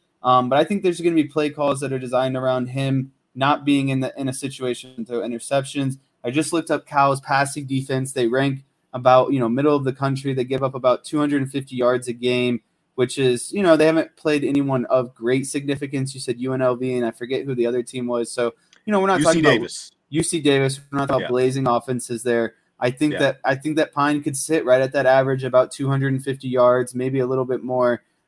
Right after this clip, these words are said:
Speaker 1: Um, but yeah, I'm gonna go with, I have more optimism in, in him to, to, to throw the three touchdowns rather than to throw the three interceptions. Are we gonna see an interception? Yeah, I, I don't doubt that. But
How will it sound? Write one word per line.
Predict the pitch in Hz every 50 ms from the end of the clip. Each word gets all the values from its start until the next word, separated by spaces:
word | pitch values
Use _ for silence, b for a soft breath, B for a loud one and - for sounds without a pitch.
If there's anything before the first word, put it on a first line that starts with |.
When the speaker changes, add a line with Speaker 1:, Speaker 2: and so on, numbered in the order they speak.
| _ _
Speaker 1:
Um, | - 139 135 135 139
but | 135 143 143 143 -
yeah, | 190 226 190 -
I'm | 180 202 220
gonna | - 220 214 196
go | 185 185 185 180
with, | 175 175 170 160 160 - _ _ _ _ - - _ -
I | 147 156
have | 165 165 160 160
more | 160 156 151
optimism | 143 143 139 139 139 143 143 135 131 127 135 135 131 127 - - -
in, | 135 127 127 120 -
in | 131 127 123 120
him | 120 131 131 127 127 127 123 - -
to, | - -
to, | - - 131 - _ -
to | - 131
throw | 139 165 175 180
the | 170 160
three | 160 165 151
touchdowns | 143 - 135 131 135 - 131 127 123 127
rather | 123 123 120
than | 117 120 117 113
to | 117
throw | 104 - 123 127 127 120 113 - _ _ _ _ _ -
the | 120
three | - 135 131
interceptions. | 123 120 117 - - 113 107 - - 110 107 104
Are | - 123 139
we | 151 151
gonna | 143 156 156 156 143
see | - - 170
an | 160 156
interception? | 156 156 151 147 143 - 160 156 151 - - 160 147 139 127 120
Yeah, | 123 123 113 104 95 - _ _ _ _ _ _
I, | 123 123 120 120 127
I |
don't | 127 139 131 131 127 120
doubt | 131 123 120 - -
that. | 123 110 107 104 107 110
But | 113 117 - -